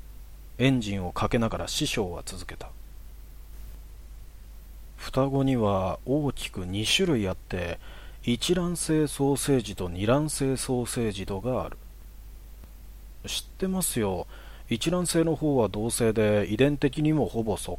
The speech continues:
くり。二卵性の方は男と女のペアもあるし、遺伝的に一卵性ほど似ていないんでしょ？いや、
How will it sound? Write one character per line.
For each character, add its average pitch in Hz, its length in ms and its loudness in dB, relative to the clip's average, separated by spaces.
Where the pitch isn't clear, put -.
く 107 100 -4
り。 92 140 -6
二 113 120 4
卵 147 180 6
性 165 180 4
の 160 80 2
方 156 260 6
は 104 320 6
男 151 340 2
と 123 180 4
女 139 300 4
の 135 120 4
ペ 147 180 6
ア 135 100 10
も 107 140 4
あ 107 40 4
る 107 80 0
し、 98 360 -2
遺 120 100 2
伝 165 200 4
的 165 220 2
に 147 140 4
一 123 140 2
卵 160 180 2
性 156 200 0
ほ 139 120 0
ど 135 80 4
似 101 160 0
て 147 140 4
い 151 60 4
な 151 100 6
い 143 60 2
ん - 20 0
で 95 60 -2
し - 100 -6
ょ？ - 140 -8
い 101 100 0
や、 117 180 2